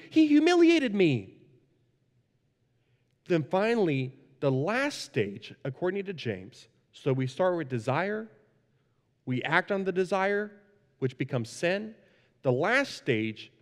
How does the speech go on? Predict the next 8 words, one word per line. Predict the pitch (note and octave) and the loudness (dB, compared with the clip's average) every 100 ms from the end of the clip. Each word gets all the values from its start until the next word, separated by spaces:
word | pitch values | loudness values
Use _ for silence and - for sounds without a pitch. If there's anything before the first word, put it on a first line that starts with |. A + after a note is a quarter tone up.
| _ | _
James | - C3 C#3 | -2 -2 -2
says, | - A2 | -6 -6
is | G#2 - | -8 -8
what? | G2+ G2 _ _ _ _ _ _ _ _ _ | -10 -10 _ _ _ _ _ _ _ _ _
Death. | - G#2 - _ _ _ _ _ _ _ _ | -14 -14 -16 _ _ _ _ _ _ _ _
It's | _ | _
pretty | - A#2 | -6 -6
serious. | - F#3 F3+ - - | -6 -6 -8 -14 -20